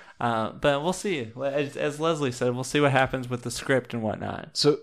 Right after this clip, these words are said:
Speaker 2: the, the way that she puts it, it kinda seems like it is gonna stay in that Disney family, right? Like, the, the chances of it going to, like, a Netflix or something are pretty slim in that scenario.
Speaker 1: Yeah, I think that has always been sort of the rumor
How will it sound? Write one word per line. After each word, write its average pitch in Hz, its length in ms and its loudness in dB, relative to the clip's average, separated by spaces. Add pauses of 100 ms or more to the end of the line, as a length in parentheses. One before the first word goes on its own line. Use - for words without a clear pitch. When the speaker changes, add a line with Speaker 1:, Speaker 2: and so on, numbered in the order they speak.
(260)
Speaker 2:
the, 127 320 4
the 123 120 4
way 156 160 12
that 123 180 6
she 143 400 6
puts - 400 2
it, 98 80 2
it 98 100 -2
kinda 113 220 2
seems 120 360 4
like 98 160 2
it 90 140 0
is 95 220 2
gonna 90 200 -2
stay 90 440 4
in 87 120 2
that 82 300 -4
Disney 85 400 -2
family, - 680 -4 (320)
right? 90 300 4 (440)
Like, 90 260 0
the, 98 180 0
the 95 160 2
chances 98 400 2
of 92 80 0
it 85 140 -2
going 92 400 4
to, 92 100 -2
like, 82 180 0
a 87 40 -2
Netflix 82 500 -2
or 67 40 -8
something 71 280 -6
are 71 60 -6
pretty 71 240 -6
slim 71 400 0
in 60 80 -8
that - 180 -8
scenario. - 500 -6 (720)
Speaker 1:
Yeah, 233 320 12
I 214 120 12
think 240 340 4
that 220 480 12
has 185 300 8
always 185 340 10
been 180 220 0
sort 180 200 8
of 165 60 6
the 156 100 8
rumor 147 880 4